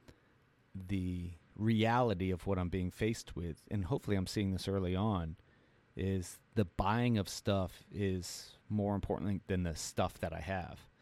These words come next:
And that's when it kinda hit me. It's like, man, I, I enjoy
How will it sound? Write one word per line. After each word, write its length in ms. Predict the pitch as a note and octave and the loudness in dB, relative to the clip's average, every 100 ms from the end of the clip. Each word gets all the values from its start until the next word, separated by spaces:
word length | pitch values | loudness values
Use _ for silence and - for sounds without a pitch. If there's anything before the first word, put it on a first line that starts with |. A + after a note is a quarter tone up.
| - - - | -20 -20 -6
And 120 | G2 | -2
that's 200 | A2+ - | 0 0
when 120 | B2+ | 0
it 80 | F2+ | -2
kinda 180 | - F#2+ | -2 -2
hit 180 | G#2 F2+ | 0 -2
me. 100 | F#2 | -2
It's 140 | E2+ | -6
like, 180 | - - | -10 -4
man, 300 | A2 A#2 F#2+ | 0 2 2
I, 200 | G#2 - - - _ - | 0 -4 -10 -20 _ -2
I 120 | G#2+ | 2
enjoy 600 | A#2 G#2 A2 A2 A#2 B2 | 2 4 6 6 4 2